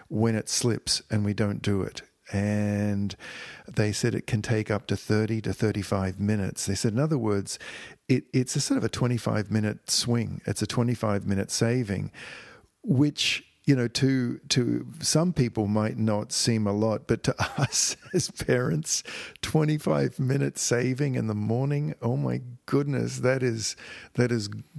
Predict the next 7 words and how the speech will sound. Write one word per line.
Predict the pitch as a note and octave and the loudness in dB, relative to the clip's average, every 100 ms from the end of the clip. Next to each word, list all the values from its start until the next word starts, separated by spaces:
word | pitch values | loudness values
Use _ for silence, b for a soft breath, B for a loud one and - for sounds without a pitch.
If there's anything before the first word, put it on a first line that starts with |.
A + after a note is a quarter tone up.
| C3+ | 0
golden. | A#2+ A#2+ C3+ B2 G#2 G2 F#2+ - B B B - | 2 2 0 -2 -2 -2 -4 -6 B B B 0
Um, | A2+ A2+ A#2 | 2 2 -2
other | A#2+ D3+ F3 | 0 2 2
parents | D3+ C#3 A#2+ - | 0 0 -2 -2
have | A2+ G#2 | -2 0
said, | - A2+ A2 A2 - - | 0 2 0 -2 -10 -4
"Well, | B2 C3+ C3 | 2 2 0